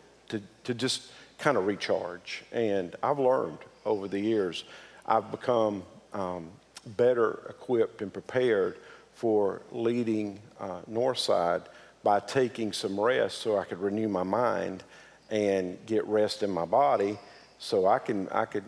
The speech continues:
I could do a better job. Uh, early days, I probably didn't do that well at all. I, no, there's no way. <laughs> And I went, I was, I actually felt guilty taking off, like, you know,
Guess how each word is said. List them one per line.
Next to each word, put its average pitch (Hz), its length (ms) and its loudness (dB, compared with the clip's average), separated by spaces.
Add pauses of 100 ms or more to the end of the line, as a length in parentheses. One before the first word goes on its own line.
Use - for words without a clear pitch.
(120)
I 98 100 0
could 95 160 -8
do 98 120 -4
a 90 40 -6
better 90 240 0
job. 110 400 0 (380)
Uh, 98 300 2 (140)
early 120 500 2
days, 101 420 0
I 104 60 2
probably 98 320 -2
didn't 95 220 -4
do 101 180 -2
that 90 160 2
well 85 420 0
at 92 220 4
all. 69 200 0 (220)
I, 98 160 -2 (100)
no, 95 200 -4 (240)
there's 90 220 -12
no 92 160 -2
way. 78 180 0 (200)
<laughs> 226 100 -8 (180)
And 104 260 2
I 117 120 4
went, 165 240 4
I 135 100 4
was, 160 380 0
I 170 240 4
actually 190 400 2
felt 123 300 2
guilty 202 440 0
taking 92 480 -6
off, 87 320 -6
like, 95 200 4 (140)
you 127 100 -4
know, 104 200 -2